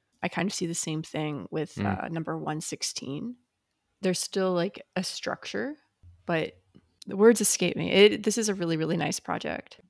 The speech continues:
Speaker 2: There was a project from, like, a month or two back now that was, like, colorful tiles. Some of them were just, like, super random. Some of them were really structured. This kind of hits the same note. I,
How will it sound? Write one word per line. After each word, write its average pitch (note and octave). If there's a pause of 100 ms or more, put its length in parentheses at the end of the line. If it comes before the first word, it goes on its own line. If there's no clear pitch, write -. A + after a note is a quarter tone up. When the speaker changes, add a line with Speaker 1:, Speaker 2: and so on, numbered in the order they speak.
(140)
Speaker 2:
There G2
was F#2+
a F#2+ (340)
project F#2
from, F#2 (480)
like, F#2
a F2
month F#2
or F2+
two -
back E2+
now E2
that D#2
was, E2+
like, - (640)
colorful G2+
tiles. F2+ (340)
Some A2
of G2+
them G2
were G2
just, F#2
like, F#2+
super G2+
random. F2
Some F#2+
of F2+
them F#2
were F2
really F2
structured. E2+ (400)
This G#2
kind B2+
of -
hits -
the -
same F#2+
note. G2
I, A#2